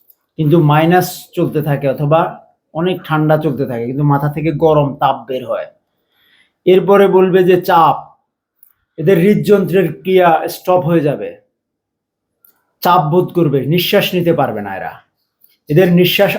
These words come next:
আটকানো হতে হবে। রবের দেওয়া অক্সিজেন থাকবে কিন্তু নিঃশ্বাস নিতে পারবে না, এটা হচ্ছে চাপ, চাপ বোধ করবে এরা। ধাক্কা, গুলির বুলেটে এদের প্রাণ যাবে, এই গুলির বুলেটের আচমকা ধাক্কা এদের জান যাবে,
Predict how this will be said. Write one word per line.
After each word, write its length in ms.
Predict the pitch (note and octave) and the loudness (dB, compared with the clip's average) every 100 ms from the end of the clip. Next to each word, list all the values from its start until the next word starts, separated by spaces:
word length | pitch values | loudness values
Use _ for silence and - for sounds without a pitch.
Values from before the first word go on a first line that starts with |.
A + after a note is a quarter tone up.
| - | -2
আটকানো 420 | F3+ - F3+ F3+ | -2 0 0 0
হতে 100 | F3 | 0
হবে। 160 | D#3+ D3 | 0 2
রবের 480 | D#3 F3 F#3 F3+ D#3 | 2 4 2 2 2
দেওয়া 240 | F3 F3 | 2 4
অক্সিজেন 520 | D#3 - - G3+ G3 | 2 0 -8 -6 -6
থাকবে 260 | E3+ D#3 D3+ | -6 -6 -6
কিন্তু 180 | D3 D3+ | -6 -6
নিঃশ্বাস 480 | D#3 D3+ F#3 F3+ | -6 -6 -6 -6
নিতে 180 | E3 D3 | -6 -6
পারবে 300 | B2+ A#2 A2 | -4 -6 -8
না, 100 | F#2+ - _ _ _ _ _ - | -14 -20 _ _ _ _ _ -4
এটা 140 | C#3+ | -2
হচ্ছে 180 | D#3 E3+ | 0 -2
চাপ, 320 | - E3 C3+ - - - | 0 0 0 -2 -12 -4
চাপ 200 | D#3+ E3 | 0 0
বোধ 300 | C#3+ F3 - | 2 0 0
করবে 260 | D3+ A2+ A2 | -4 -4 -6
এরা। 240 | D2+ - _ _ _ _ _ _ _ C#3 | -8 -14 _ _ _ _ _ _ _ -4
ধাক্কা, 760 | E3+ F3+ - G3 D3+ - - _ _ _ _ _ _ _ _ - | 0 0 0 2 2 0 -10 _ _ _ _ _ _ _ _ -8
গুলির 580 | D#3 G3 G3 F3 - - _ _ - | -2 2 4 2 -2 -16 _ _ -14
বুলেটে 440 | C3+ F#3+ G#3 G#3+ G#3 | -4 2 2 4 4
এদের 240 | F#3+ F3+ | 2 -2
প্রাণ 280 | F#3+ F#3+ F#3 | -2 -4 -2
যাবে, 360 | D#3+ C3 G2+ - _ _ _ _ _ _ _ _ _ - | -4 -6 -10 -18 _ _ _ _ _ _ _ _ _ -2
এই 260 | E3+ F3+ C#3+ | 2 2 2
গুলির 380 | D#3+ G3 G3 F3+ | 0 2 2 2
বুলেটের 540 | D#3+ G3 F#3 G3+ - | 0 2 2 0 0
আচমকা 680 | E3+ - G3 F3+ F#3+ E3 - | -4 -2 -2 0 0 -2 -2
ধাক্কা 400 | E3+ F#3+ - G3 | -2 -2 0 0
এদের 280 | G3 F#3 E3+ | 2 2 0
জান 220 | F3 E3 | 0 -2
যাবে, 340 | C#3 A#2 - | -4 -8 -14